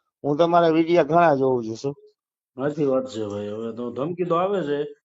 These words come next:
Speaker 2: પણ આપણે
Speaker 1: હા.
Speaker 2: કાંઈ દીવાનું થતું નથી ભાઈ, ગમે એટલી
Speaker 1: ના, ના, ના,
Speaker 2: ધમકી
Speaker 1: તમે વિરોધ કરજો જ ભગવાન, અમે તમારા ભેગા જ છીએ, કાંઈ વાંધો નહીં. ગમે ત્યારે ફોન કરજો, આ નંબર મારા જ છે. હું જાતે સતવારો છું, હું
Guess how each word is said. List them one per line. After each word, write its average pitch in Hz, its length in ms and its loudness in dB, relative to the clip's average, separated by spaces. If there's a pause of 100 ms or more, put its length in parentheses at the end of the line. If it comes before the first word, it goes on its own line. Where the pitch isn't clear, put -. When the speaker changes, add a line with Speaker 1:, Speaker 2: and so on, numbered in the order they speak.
(180)
Speaker 2:
પણ 160 180 -10
આપણે 180 300 0
Speaker 1:
હા. - 20 0
Speaker 2:
કાંઈ 135 220 4
દીવાનું 185 380 -6
થતું 190 320 -4
નથી 135 240 -6
ભાઈ, 120 180 -6
ગમે 156 240 -12
એટલી 127 220 -8
Speaker 1:
ના, 160 200 4
ના, 208 200 4
ના, 220 160 4
Speaker 2:
ધમકી - 0 -
Speaker 1:
તમે 214 240 2
વિરોધ 196 360 6
કરજો 202 340 4
જ 175 80 0
ભગવાન, 180 400 2
અમે 175 200 0
તમારા 175 320 2
ભેગા 165 360 2
જ 139 60 -8
છીએ, 139 220 -2
કાંઈ 156 260 2
વાંધો 147 300 0
નહીં. 127 180 -4
ગમે 160 240 0
ત્યારે 170 260 0
ફોન 170 300 0
કરજો, 147 280 -2
આ 139 80 4
નંબર 151 320 -2
મારા 147 300 2
જ - 60 -10
છે. 139 120 -6
હું 143 220 -2
જાતે 160 340 2
સતવારો 139 560 0
છું, 110 200 -8
હું 151 140 -12